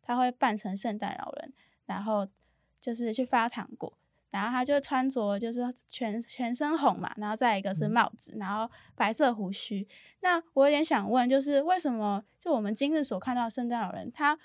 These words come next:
Speaker 1: 为什么会有这样的形象？那他的这样的形象是怎么而来的？
Speaker 2: 哦，就像我们刚刚有讲到的啊，圣诞节它逐渐走向一个商业化嘛，因为它成为一个送礼物的一个日子，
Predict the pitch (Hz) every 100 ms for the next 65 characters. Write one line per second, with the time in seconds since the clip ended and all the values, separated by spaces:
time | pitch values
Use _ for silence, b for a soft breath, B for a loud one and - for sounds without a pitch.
0 | - 381 220 262 220 247 214 208 - -
1 | 208 - - b - 302 302 269 311 285
2 | 226 220 208 233 226 240 220 _ - 202
3 | 190 185 196 - - - - _ _ _
4 | _ _ - 156 143 170 202 139 120 127
5 | 139 135 113 113 107 101 107 104 98 92
6 | 92 - _ _ _ - 147 143 143 131
7 | 117 120 127 123 120 139 104 117 143 127
8 | 147 143 135 147 123 101 95 131 131 117
9 | 120 113 113 120 _ _ - 120 120 117
10 | - 220 135 120 120 104 104 101 107 -
11 | -